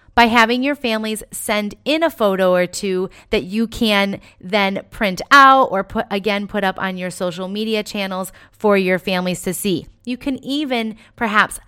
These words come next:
choose to highlight one or more families each week on your social media channels or your classroom website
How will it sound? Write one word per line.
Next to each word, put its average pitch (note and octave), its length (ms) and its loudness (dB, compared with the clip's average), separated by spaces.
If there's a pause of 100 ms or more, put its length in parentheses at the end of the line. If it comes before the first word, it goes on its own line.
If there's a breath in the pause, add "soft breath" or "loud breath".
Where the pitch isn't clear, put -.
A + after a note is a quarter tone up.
(140 soft breath)
choose A#3+ 260 -4
to G3+ 140 -2
highlight G3+ 500 0
one G#3 360 -2
or G3 180 -4
more F#3 180 -2
families A3+ 480 -4
each G#3+ 240 -8
week B3 200 -6
on G3+ 140 -2
your F#3+ 120 -6
social F#3+ 360 -6
media C4 360 -2
channels B3+ 420 -4
or F3+ 60 -4
your F3 160 -4
classroom G3+ 440 -8
website A#3 480 -2